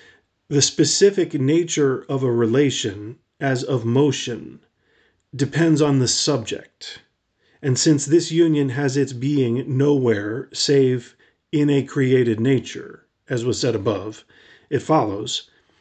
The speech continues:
that it has a created being. Reply to objection three.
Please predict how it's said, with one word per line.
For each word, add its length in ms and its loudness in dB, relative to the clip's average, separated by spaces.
that 200 4
it 120 4
has 360 0
a 120 0
created 880 -2
being. 480 -2
Reply 320 4
to 80 2
objection 380 -4
three. 320 -8